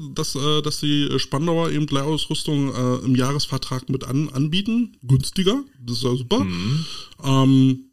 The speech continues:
Speaker 1: ja, und das, das sollte der Weg sein, dass man dann halt, okay, du kannst, äh, kannst zwischen zwei Mitgliedschaften, äh, auswählen, äh, du bringst deinen, äh, eigenen Scheiß mit, dann bezahlst den Standardpreis, oder es wird etwas teurer, aber dafür kriegst du eine Ausrüstung von uns.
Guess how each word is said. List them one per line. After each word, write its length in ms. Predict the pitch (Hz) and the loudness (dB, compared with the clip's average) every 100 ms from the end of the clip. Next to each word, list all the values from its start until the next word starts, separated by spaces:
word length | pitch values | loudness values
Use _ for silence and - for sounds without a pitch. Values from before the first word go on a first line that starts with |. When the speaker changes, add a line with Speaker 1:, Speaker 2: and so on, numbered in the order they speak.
| - | -6
Speaker 1:
ja, 160 | 185 | -4
und 200 | 180 135 | -2 -4
das, 180 | 131 - | -4 -6
das 140 | 139 - | -4 -2
sollte 240 | 160 170 | 0 -2
der 160 | 170 165 | -2 0
Weg 160 | 190 | 0
sein, 180 | - 123 | 0 0
dass 160 | 131 - | 2 2
man 100 | 139 | 4
dann 120 | 139 | 4
halt, 100 | 143 | 4
okay, 340 | 135 185 226 202 | 2 0 0 -2
du 120 | 143 | -4
kannst, 420 | - 165 - - | -2 -2 -2 -4
äh, 260 | 147 156 151 | -2 -2 -2
kannst 220 | - 156 | -4 -2
zwischen 240 | 170 165 151 | -2 -2 -2
zwei 180 | 139 | 0
Mitgliedschaften, 720 | 143 196 220 208 202 196 202 196 | 0 0 -6 -4 -4 -4 -2 -2
äh, 40 | |
auswählen, 800 | 160 170 165 185 - 196 202 202 | -2 -4 -2 -2 0 2 2 0
äh, 380 | 143 143 143 139 | -2 -2 0 -2
du 220 | 143 127 131 | -6 -4 -2
bringst 240 | 151 147 | -2 0
deinen, 320 | 143 135 127 | 0 0 0
äh, 80 | 123 | -4
eigenen 280 | 135 185 202 | -2 -2 0
Scheiß 340 | - 196 202 | -2 -2 -2
mit, 280 | 220 247 208 131 | -2 -4 -4 -2
dann 680 | 135 131 135 - 135 - - - _ | 0 0 -4 -8 -14 -18 -20 -20 _
bezahlst 460 | 127 127 139 135 135 | -8 -4 -2 -2 0
den 100 | 117 | -2
Standardpreis, 720 | - 175 190 - 185 220 - - - - - | -2 -4 -4 -6 -4 -4 -8 -14 -16 -16 -18
oder 420 | - 139 180 190 143 | -2 2 4 4 2
es 140 | 117 | 0
wird 140 | 131 - | 0 0
etwas 280 | - 135 | -4 -4
teurer, 320 | - 135 175 175 | -2 0 0 0
aber 160 | 156 | 0
dafür 260 | 135 139 135 | 0 -4 -6
kriegst 240 | 139 - | -8 -4
du 40 | 135 | -2
eine 100 | 123 | -4
Ausrüstung 360 | 120 123 127 | -4 -6 -6
von 120 | 139 | -4
uns. 260 | 127 - | -6 -4